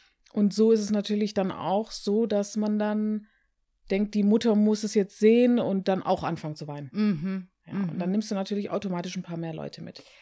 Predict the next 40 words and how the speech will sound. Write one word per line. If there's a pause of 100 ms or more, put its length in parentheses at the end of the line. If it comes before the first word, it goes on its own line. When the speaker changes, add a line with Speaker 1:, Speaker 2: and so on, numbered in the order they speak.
(300)
Speaker 2:
Ich
finde
das
wirklich,
also
Hut
ab,
dass
du
das
auch
machst,
ne?
Also
ich,
ähm, (220)
ich
bin
ja
auch,
ich
würd
sagen,
ich
bin
schon
auch
ein
leidenschaftlicher
Mensch
und
ich
find
schon
auch
geil,
solche
Sachen,
Geburtstag, (220)
Geburt